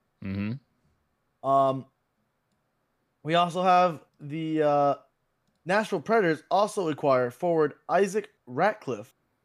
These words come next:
Speaker 2: from the Philadelphia Flyers in exchange for future consideration.
Speaker 1: Mm.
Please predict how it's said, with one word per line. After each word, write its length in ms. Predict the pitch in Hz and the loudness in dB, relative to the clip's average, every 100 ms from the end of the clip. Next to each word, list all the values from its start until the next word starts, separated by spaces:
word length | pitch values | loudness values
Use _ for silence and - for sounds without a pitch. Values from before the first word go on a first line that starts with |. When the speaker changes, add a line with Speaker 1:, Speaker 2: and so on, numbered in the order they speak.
| _ - | _ -6
Speaker 2:
from 120 | 151 | -4
the 60 | 139 | 0
Philadelphia 400 | 180 175 151 147 | 2 2 0 -4
Flyers 460 | 170 175 143 131 | 2 4 2 -2
in 80 | 143 | -8
exchange 340 | 139 - 165 | -10 -6 -6
for 120 | 147 131 | -6 -12
future 720 | - 196 247 - 143 127 - | -6 -2 -2 -2 -2 -2 -6
consideration. 800 | 151 135 156 147 180 - 87 60 _ _ _ _ - | -14 -4 0 2 2 0 -14 -20 _ _ _ _ -18
Speaker 1:
Mm. 260 | 101 170 | -14 -14